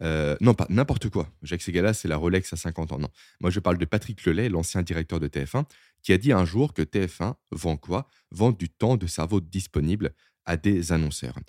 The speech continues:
C'est exactement ça. Il faut réellement que vous ayez à l'esprit que tous les éléments gratuits qui vous entourent, en fait, dès lors que c'est gratuit, c'est vous le produit, tout simplement. Il n'y a pas de repas gratuit sur Terre, ce n'est pas possible.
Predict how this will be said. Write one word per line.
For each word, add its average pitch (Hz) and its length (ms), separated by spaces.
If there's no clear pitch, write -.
C'est - 280
exactement 92 580
ça. - 200
Il 101 100
faut 147 140
réellement 139 260
que - 100
vous 113 400
ayez 113 100
à 87 40
l'esprit - 320
que 117 100
tous - 280
les 120 180
éléments 110 220
gratuits 104 380
qui - 120
vous 82 180
entourent, 80 380
en 92 60
fait, 104 100
dès 107 100
lors 160 120
que 143 80
c'est 120 140
gratuit, 95 360
c'est - 140
vous 95 140
le 87 40
produit, - 360
tout 101 100
simplement. 78 460
Il 98 140
n'y 98 100
a 92 60
pas 117 180
de 101 100
repas 85 300
gratuit 85 320
sur 73 200
Terre, 92 220
ce - 120
n'est 76 60
pas 76 120
possible. - 400